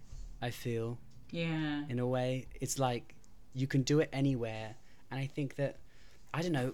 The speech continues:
Speaker 1: we need a word for this, like, hobbifying. Or, you know,
Speaker 2: <laughs>
Speaker 1: to have something that means that much to you, I know, it's really cool.
Speaker 2: And you do it for you.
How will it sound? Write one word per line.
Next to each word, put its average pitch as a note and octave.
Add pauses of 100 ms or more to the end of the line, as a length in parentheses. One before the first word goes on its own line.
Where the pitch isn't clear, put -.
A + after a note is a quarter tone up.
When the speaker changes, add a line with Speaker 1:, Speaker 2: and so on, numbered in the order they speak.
Speaker 1:
we D#3+
need F3+
a D#3+
word C3+
for A#2+
this, A2
like, G#2+
hobbifying. F#2+ (500)
Or, B2+ (360)
you C#3
know, C#3 (300)
Speaker 2:
<laughs> G#3
Speaker 1:
to -
have E3+
something D3
that A#2+ (200)
means C#3+
that -
much C3
to A#2
you, G#2+ (1080)
I A#2
know, B2
it's G#2
really A2
cool. F2+
Speaker 2:
And G3+
you G3
do G3+
it F3+
for F#3
you. D3+